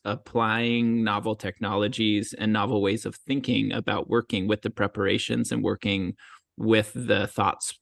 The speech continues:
behind them and applying them to our various contexts. Again, wineries, farms, dairies, vegetables,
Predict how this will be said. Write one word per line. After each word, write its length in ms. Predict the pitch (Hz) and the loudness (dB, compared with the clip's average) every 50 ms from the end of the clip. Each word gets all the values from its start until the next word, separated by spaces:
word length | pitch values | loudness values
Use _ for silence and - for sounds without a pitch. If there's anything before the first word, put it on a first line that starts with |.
| _ _ - | _ _ -4
behind 440 | 110 98 - 95 90 95 107 110 110 | -4 -2 0 0 2 4 4 2 2
them 460 | - 139 131 139 147 - 80 160 - _ - - - _ - | 2 0 2 2 2 0 0 -2 -2 _ -20 -20 -20 _ -4
and 140 | - 113 117 | 0 2 2
applying 480 | 110 - - 113 107 107 107 107 104 101 | 2 2 0 0 0 2 2 2 2 0
them 340 | 98 95 92 101 101 110 107 - | 0 0 0 -2 -2 -4 -6 -6
to 680 | - - - 110 104 98 98 98 101 107 110 110 - _ _ _ - - | -8 -2 2 2 4 4 4 2 2 2 0 -2 -4 _ _ _ -8 -4
our 240 | 92 92 95 104 107 | 0 2 4 4 4
various 360 | 120 113 104 104 107 95 - | 4 4 4 4 2 0 0
contexts. 420 | - 107 113 - - 98 101 - - | -2 -4 -4 -2 -4 -6 -6 -6 -6
Again, 240 | 113 107 101 107 | -4 -2 -2 -2
wineries, 640 | 104 - 104 110 107 107 110 110 107 107 104 110 - - | -2 0 0 0 2 2 4 4 4 4 2 0 -2 -4
farms, 520 | - 98 98 101 107 113 113 113 - - | -4 -2 -2 0 -2 -2 -4 -4 -6 -4
dairies, 920 | - 101 101 107 110 110 110 110 110 107 110 107 107 - - - - - _ - - | -4 -2 0 0 0 2 2 2 2 0 0 -2 -4 -6 -10 -12 -12 -16 _ -20 -14
vegetables, 960 | - - 98 98 - - - 110 117 104 101 104 107 107 107 104 101 - - | -4 -4 -4 -2 -2 -2 -2 2 4 6 6 6 6 4 4 2 0 -2 -8